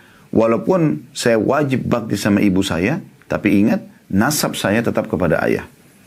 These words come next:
Ya, misalnya nama Anda Aisyah, ya, ayah Anda bernama Yusuf. Ya. Ibu Anda bernama Hafsah, tetap Anda Aisyah,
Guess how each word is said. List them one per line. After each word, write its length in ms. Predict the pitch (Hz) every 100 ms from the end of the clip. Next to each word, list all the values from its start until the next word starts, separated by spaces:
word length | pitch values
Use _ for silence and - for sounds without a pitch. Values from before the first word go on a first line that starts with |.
| _ _ -
Ya, 80 | -
misalnya 480 | 78 92 123 117
nama 160 | 101 98
Anda 160 | 120 117 107
Aisyah, 340 | 95 92 131 185 - - - _ _ _ _
ya, 240 | - - - - - - - -
ayah 240 | 107 110 123
Anda 240 | 147 135
bernama 320 | 104 104 110
Yusuf. 480 | 120 117 80 - - _ _ _ _ _ _ _ _ _ - - -
Ya. 160 | - - - - - - - - 104
Ibu 140 | 104 107
Anda 240 | 135 139
bernama 240 | 117 117
Hafsah, 400 | 113 127 - 78
tetap 240 | 90 156 143
Anda 320 | 131 113 -
Aisyah, 640 | 127 151 156 - - 196